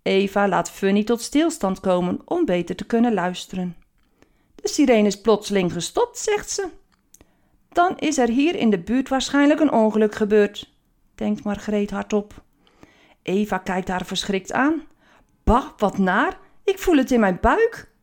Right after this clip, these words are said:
zegt ze. Margreet knikt. Wanneer ze het slachtoffer in de auto leggen, wordt de sirene uitgezet. En zodra de ambulance wegrijdt, gaat de sirene weer loeien. "Slachtoffer," herhaalt ze.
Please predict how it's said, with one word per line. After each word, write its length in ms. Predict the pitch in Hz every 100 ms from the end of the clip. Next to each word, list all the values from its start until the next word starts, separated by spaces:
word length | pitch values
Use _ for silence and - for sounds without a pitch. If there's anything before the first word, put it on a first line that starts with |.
| _
zegt 380 | - 349 320 -
ze. 220 | - 277 - _ _ _ _ _
Margreet 480 | - 269 - 311 302
knikt. 500 | 349 359 302 - - _ _ _ _ _ _ -
Wanneer 300 | 294 320 330
ze 80 |
het 140 | 311 -
slachtoffer 500 | 320 302 - 285 294
in 120 | 285
de 100 | 269
auto 380 | 311 427 427 220
leggen, 480 | 185 180 190 262 - _ _
wordt 200 | - 339
de 60 | -
sirene 500 | - 208 190 185 196
uitgezet. 840 | - 320 - 202 185 180 - - - - _ _ _
En 140 | - 202
zodra 340 | 190 196 185
de 80 | 185
ambulance 580 | 202 185 180 170 156 156
wegrijdt, 680 | 190 240 277 277 285 - _ _
gaat 280 | _ - 285
de 60 | 285
sirene 480 | - 285 294 294 294
weer 160 | 294
loeien. 500 | 254 196 180 175 170 _ _ _ _ _ _ _ _
"Slachtoffer," 960 | - - 415 403 - 214 - 185 - _ _
herhaalt 580 | - 196 175 190 165 -
ze. 200 | 175